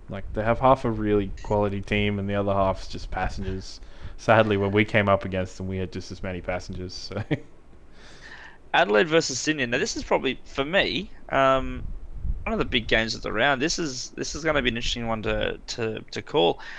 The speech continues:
Speaker 2: Adelaide are five on the trot. Um, Sydney F C are, are a little bit lower in the league, but two on the bounce as well. I,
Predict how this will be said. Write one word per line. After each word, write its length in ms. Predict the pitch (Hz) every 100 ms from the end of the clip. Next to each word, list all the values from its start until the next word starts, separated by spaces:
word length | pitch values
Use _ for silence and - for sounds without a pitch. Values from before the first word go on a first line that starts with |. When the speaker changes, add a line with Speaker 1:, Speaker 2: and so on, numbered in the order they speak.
| - -
Speaker 2:
Adelaide 300 | 151 196 214
are 40 | 143
five 320 | - 151 151
on 100 | 131
the 60 | 107
trot. 320 | 170 175 - - -
Um, 680 | 127 131 127 127 127 127 120 - -
Sydney 360 | - 170 165 135
F 100 | -
C 480 | - 131 131 120 -
are, 160 | 113 - -
are 60 |
a 60 | 104 - - - -
little 160 | - 120
bit 120 | 95
lower 280 | 117 139 139
in 100 | 120
the 80 |
league, 380 | 117 123 127 120
but 160 | 110 - -
two 200 | - 143
on 100 | 127
the 60 | 104
bounce 360 | 117 127 123
as 120 | -
well. 260 | 123 135 143 - - - - -
I, 220 | 165 233